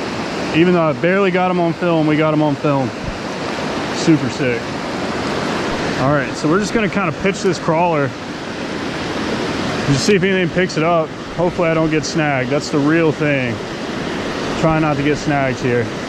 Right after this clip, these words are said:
There we go. That seems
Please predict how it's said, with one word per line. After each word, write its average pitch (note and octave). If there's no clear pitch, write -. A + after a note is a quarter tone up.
There F#3+
we D3+
go. C#3+
That D#3
seems D#3+